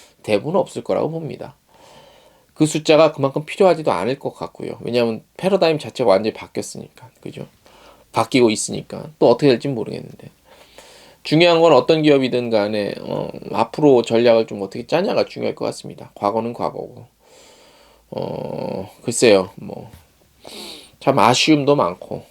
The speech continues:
그죠? 제 주위에도 이번 뭐 희망퇴직으로 저랑 친분이 꽤 친한 뭐 하나모드 쪽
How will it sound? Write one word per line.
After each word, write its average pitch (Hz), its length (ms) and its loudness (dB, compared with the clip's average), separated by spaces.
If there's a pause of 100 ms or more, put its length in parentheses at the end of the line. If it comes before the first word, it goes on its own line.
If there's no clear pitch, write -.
그죠? 123 320 -8
제 131 320 4
주위에도 117 1900 0
이번 113 340 0
뭐 107 80 -2
희망퇴직으로 131 720 -2
저랑 104 360 -2
친분이 165 640 -6
꽤 143 200 0
친한 135 760 -4
뭐 92 300 -6
하나모드 139 560 -2
쪽 - 260 -8